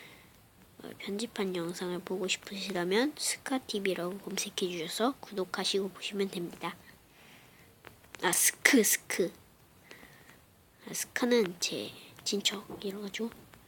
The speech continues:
아, 드디어 이 단계였군요. 방금 죽은 단계. 빵! 좋아요. 빵! 좋아요. 빵! 좋아요. 여기야.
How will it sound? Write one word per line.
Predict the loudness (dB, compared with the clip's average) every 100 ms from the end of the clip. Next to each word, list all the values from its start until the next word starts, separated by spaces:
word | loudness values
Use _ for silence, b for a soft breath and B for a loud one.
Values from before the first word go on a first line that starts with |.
| b b b b b b b b -20 -20 -20 -20 -20 -20 8 10 10 2 -4
아, | -2 -2 -4
드디어 | -2 4 6
이 | 8 6
단계였군요. | 6 6 6 4 2 0 0 -2 -8 -20 -20 B B B B B B -4
방금 | 2 6 8 6
죽은 | 6 4 6 6
단계. | 6 6 6 4 2 -10 B B B B -20 10
빵! | 12 12 12 10 6 0 -2
좋아요. | 4 6 6 4 2 -2 -20 -20 -20 -20 -20 -20 -20 -20 -20 -20 -20 b b b -20 -16 -18 10
빵! | 12 12 12 8 4
좋아요. | 6 8 8 8 4 B B B B B -16 10
빵! | 10 12 6 2
좋아요. | 4 4 2 -6 -14 -12 -12 B B B B B B B -8 _ -10 -10 -12 -20 -20 -20 -20 -6 -2
여기야. | 2 0